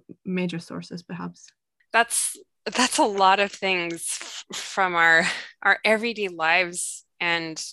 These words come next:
Speaker 2: you know, our, our work lives that we don't even think about, some of those things that you were mentioning. Some really sobering things to think about, I think. So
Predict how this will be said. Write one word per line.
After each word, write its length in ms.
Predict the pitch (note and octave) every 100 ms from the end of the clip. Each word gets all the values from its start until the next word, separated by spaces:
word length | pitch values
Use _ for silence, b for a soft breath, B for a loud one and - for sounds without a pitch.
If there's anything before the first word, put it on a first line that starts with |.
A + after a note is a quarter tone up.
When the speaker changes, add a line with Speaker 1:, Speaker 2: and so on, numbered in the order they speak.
| -
Speaker 2:
you 100 | F#3
know, 120 | D#3+
our, 360 | D3 C#3+ C#3 -
our 120 | C#3+
work 300 | - G#3+ -
lives 440 | - E3+ E3 E3 -
that 160 | E3 -
we 140 | F#3 D#3+
don't 240 | E3 F3
even 200 | D#3+ D3+
think 240 | - F3+
about, 300 | E3+ D3 C#3 - _ _ F3 -
some 200 | - E3+
of 60 |
those 140 | E3 -
things 200 | F3 E3
that 120 | D#3+
you 80 | E3
were 80 |
mentioning. 520 | D#3+ E3+ - D#3+ D#3 - - -
Some 280 | G#3 G3
really 240 | F#3 G#3+ C#4+
sobering 600 | - G3 F#3 D#3+ E3 D3+ B B B -
things 440 | E3 D#3 - -
to 100 | -
think 220 | E3 D#3+ D#3+
about, 260 | D#3 D#3 D#3+
I 100 | E3
think. 460 | F3 E3+ - - B B B B B B _ _
So 640 | - - C#4 B3 A3 -